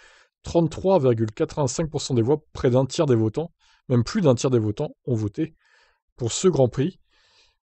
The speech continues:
Euh, devant Las Vegas, dix-sept virgule quatre-vingt-quinze pour cent et la Belgique a rassemblé onze virgule soixante-dix-neuf pour cent des suffrages. On n'a pas le classement, euh, des autres circuits, bon, tant pis, mais,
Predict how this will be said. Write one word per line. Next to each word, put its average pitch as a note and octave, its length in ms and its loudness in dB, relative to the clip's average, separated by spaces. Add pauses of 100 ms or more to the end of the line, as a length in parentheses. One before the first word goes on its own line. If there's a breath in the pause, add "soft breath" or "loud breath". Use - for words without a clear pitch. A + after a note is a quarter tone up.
(100)
Euh, A#2+ 260 8
devant F3 240 6
Las D#3 160 2
Vegas, C3+ 540 0
dix-sept D3 340 -8
virgule A2+ 220 0
quatre-vingt-quinze C#3+ 520 -6
pour A#2+ 160 -10
cent E3+ 160 -6
et D3 40 -2
la A2+ 100 2
Belgique C3+ 580 -6 (480)
a A#2 100 -4
rassemblé B2 500 0
onze B2 160 -4
virgule A2 240 -2
soixante-dix-neuf C3 680 -4
pour D3 160 -12
cent F3+ 140 -6
des C3+ 60 -4
suffrages. - 680 -12 (680)
On B2 60 -4
n'a A#2 140 4
pas E3+ 160 4
le C#3 120 6
classement, C3+ 640 0
euh, A2 60 0
des A2 160 -4
autres B2 180 -6
circuits, C3 460 -8
bon, B2+ 240 -10 (120)
tant B2+ 120 -18
pis, D3+ 200 -10
mais, A#2 200 -6